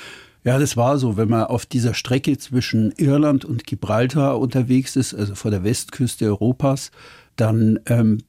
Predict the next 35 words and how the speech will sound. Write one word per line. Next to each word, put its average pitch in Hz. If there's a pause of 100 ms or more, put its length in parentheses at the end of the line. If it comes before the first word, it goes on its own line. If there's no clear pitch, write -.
(140)
kommt -
man 147
eigentlich 131
um 131
diese 117
Geschichten -
nicht 113
drum 104
rum. 85 (160)
Gerade 120
unter 120
Seglern, 135
es 104
gehört 117
eigentlich 127
dazu, 135
wie 131
man 123
als -
Segler 123 (460)
drei, 123
viermal 120
am 107
Tag 113
das 104
Wetter 123
macht, 120
ins 101
Wetter 123
guckt, -
wie 107
wird 110
das 139
jetzt 135
grad? 123